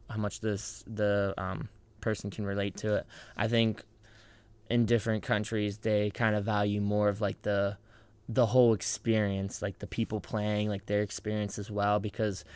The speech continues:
you should see, like, especially in, like, Africa, for instance, some of those drummers, they really get into that stuff. It's really crazy to see. Like, I, it would be awesome if I got to go over there sometime and get to see that and experience that,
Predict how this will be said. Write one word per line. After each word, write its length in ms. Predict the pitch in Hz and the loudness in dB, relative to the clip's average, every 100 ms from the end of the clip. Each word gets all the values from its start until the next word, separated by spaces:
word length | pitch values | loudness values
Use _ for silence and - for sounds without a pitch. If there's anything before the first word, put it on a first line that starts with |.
| - | -6
you 100 | 127 | -2
should 220 | 120 127 | -2 -2
see, 320 | - 143 123 107 | -2 0 0 0
like, 160 | 110 | -4
especially 400 | - - 123 - | -6 -6 -4 -4
in, 60 | 107 | -4
like, 180 | 98 - | -6 -6
Africa, 520 | 101 101 110 - 95 | -6 -6 -6 -4 -4
for 160 | - 104 | -2 -4
instance, 340 | 101 - 98 | -4 -6 -4
some 180 | 113 117 | 0 2
of 60 | |
those 160 | 117 107 | 2 0
drummers, 440 | - 107 104 110 - | -4 -4 -2 -2 -4
they 180 | 107 - - - | -10 -10 -16 -14
really 300 | 98 113 113 | -10 -8 -8
get 200 | 107 104 | -6 -4
into 220 | 110 123 | -2 0
that 240 | 110 104 - | 0 -2 -4
stuff. 320 | - 95 - | -4 -6 -6
It's 200 | - - | -6 -2
really 220 | 117 113 | 0 0
crazy 400 | - 113 117 110 | 0 0 0 0
to 120 | 98 | -4
see. 360 | - - 117 110 | -4 -2 0 0
Like, 140 | 92 | 0
I, 200 | 92 92 - | 0 -2 -2
it 80 | 92 | -2
would 100 | 110 | 2
be 100 | 110 | 6
awesome 320 | 104 110 110 | 6 4 0
if 100 | - | -4
I 60 | 101 | 2
got 200 | 101 - | 2 2
to 60 | |
go 140 | 101 101 | 0 0
over 140 | 101 | 0
there 140 | 101 - | 0 0
sometime 420 | 98 95 107 98 | -2 -2 -2 -2
and 100 | 95 | -4
get 120 | - | -6
to 80 | - | -8
see 220 | - 104 | -4 -2
that 180 | 101 98 | 0 0
and 100 | 95 | -2
experience 540 | - - 107 104 - | -4 -2 0 0 0
that, 260 | 95 90 | 0 0